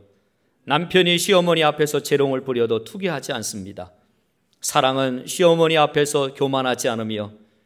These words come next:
시어머니에게 무례히 행치 아니합니다. 사랑은 화가 목구멍까지 치밀어 올라올지라도 참으며 가사가 힘겨울지라도 끝까지 견뎌냅니다. 예.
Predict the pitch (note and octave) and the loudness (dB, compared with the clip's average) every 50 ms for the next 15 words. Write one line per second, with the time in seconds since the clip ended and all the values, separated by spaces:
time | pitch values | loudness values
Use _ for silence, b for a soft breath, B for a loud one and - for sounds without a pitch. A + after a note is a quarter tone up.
0 | _ _ _ - - E3+ D3 C#3 C#3 C3 B2+ B2 B2 A#2 A2+ A#2+ A#2 A#2 A2+ B2 | _ _ _ -4 0 0 2 2 2 0 0 0 -2 -2 0 0 -2 -2 -2 -4
1 | D3 D#3 D#3+ D#3 D#3 D#3+ D3+ C#3 D#3 C#3+ C3+ C3+ - - _ - - C#3 C3 C3 | -2 0 2 2 2 0 0 -2 -2 -6 -6 -8 -14 -16 _ -8 -6 -4 -4 -6
2 | - - - - A#2 A2 A2 A2 G#2 G#2+ G2 F#2+ F#2+ - F#2+ F2+ _ _ _ _ | -6 -10 -8 -8 -6 -4 -4 -6 -6 -8 -10 -12 -14 -14 -16 -18 _ _ _ _
3 | _ _ _ _ _ _ _ _ _ _ _ - - D#3+ C#3+ C#3+ D3 D3 D3 C#3+ | _ _ _ _ _ _ _ _ _ _ _ -2 0 2 2 4 2 2 0 -2
4 | C#3 - - E3 D#3 D#3 D#3 D#3 D3+ E3 E3 - F#3 E3+ E3 E3 E3 E3 E3 D#3+ | -4 2 2 2 6 6 4 4 2 -2 -2 -2 2 4 4 4 4 4 2 2
5 | D3 D3+ D3 D3 - - A#3 G#3 F#3+ F#3 F3 D#3 D3+ D3 D3 C#3+ C3+ C3 B2+ C3 | 2 0 -4 -4 -4 -4 0 0 2 2 2 2 2 4 4 4 4 4 2 -2
6 | - B2+ A#2+ A#2 A2+ A2 A2 - - F#3 D#3+ B2+ G#2+ G2+ F#2+ F#2 F#2+ G2 _ _ | -2 -2 0 0 0 -2 -4 -6 -8 -6 -6 -6 -6 -6 -8 -10 -12 -14 _ _
7 | _ _ _ _ _ _ _ _ _ _ - A#2 A#2 A2 - B2 A2+ A2 A#2 A2 | _ _ _ _ _ _ _ _ _ _ -2 -2 -2 0 0 -2 -2 0 -2 -4
8 | G#2 - F3+ F3 D#3+ E3+ E3+ D#3 D#3 D3+ - D3+ C3+ C3 B2 B2+ B2+ B2 - G3 | -4 -4 -6 -4 0 2 2 2 0 -2 -4 -2 -2 -2 -2 -2 -4 -4 -4 -6
9 | - - - D3 A#2+ G#2+ A#2+ A#2 A2 A2+ C#3+ - - - A#2 G#2+ G2 G2+ G2 G2 | -6 -2 -2 0 0 0 -2 -6 -8 -8 -10 -18 -8 -6 -6 -6 -4 -6 -6 -6
10 | G#2 G2+ F#2 F2+ F2+ E2 - F2+ E2 E2 E2+ F#2 G#2 G2 _ _ _ _ _ _ | -6 -8 -12 -14 -16 -18 -18 -20 -20 -20 -20 -20 -20 -20 _ _ _ _ _ _
11 | _ _ _ - G2+ G2 G2+ | _ _ _ -20 -20 -20 -20